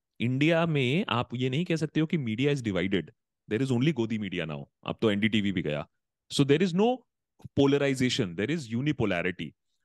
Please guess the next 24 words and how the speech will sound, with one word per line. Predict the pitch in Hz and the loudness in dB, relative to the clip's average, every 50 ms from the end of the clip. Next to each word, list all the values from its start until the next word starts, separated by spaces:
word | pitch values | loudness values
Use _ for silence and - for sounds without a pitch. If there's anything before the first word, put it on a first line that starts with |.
| _ - | _ 0
अभी | 107 117 143 147 147 | 0 2 4 2 2
वो | 139 123 123 | 2 2 0
थोड़ा | - 120 120 123 | 2 0 0 0
सा | 120 131 | 0 -2
पोलराइजेशन | 117 120 113 110 107 104 104 104 107 110 117 196 208 | -2 -2 -2 -2 0 0 0 0 0 0 0 0 0
इंटरनेट | 165 131 120 123 120 117 113 101 - | -2 -2 -2 -2 -2 -2 -2 -4 -6
पर | _ - 87 82 | _ -6 -6 -6
है, | 85 80 76 | -6 -6 -4
for | - - 80 | -2 -2 -2
example, | 82 78 85 85 76 78 78 - 90 95 - | -2 -2 -4 -4 -4 -4 -4 -6 -6 -6 -2
कि | - 135 143 151 135 | -2 0 0 2 2
या, | 107 101 98 - | 2 2 0 0
there | 294 196 110 95 87 | 0 0 0 0 0
are | 92 113 131 | 0 -2 -2
YouTube | 143 - - - 104 101 87 - 107 95 | -4 -6 -8 -8 -8 -8 -6 -4 -6 -4
channels | - 110 98 107 117 117 120 | -2 -2 -2 -2 -2 -2 0
that | 107 92 | -2 -2
question | - - 95 - - - 220 | 0 0 -2 -2 0 -2 -2
the | 233 233 220 | 0 0 -2
administration, | 202 220 214 208 - 214 190 180 185 160 131 | -2 -2 -4 -2 0 0 0 0 0 0 0
there | 117 107 | 0 0
are | 101 101 | 0 -2
YouTube | 87 - 95 - - | -2 -2 -4 -4 -6
channels | 80 82 87 85 | -6 -6 -6 -6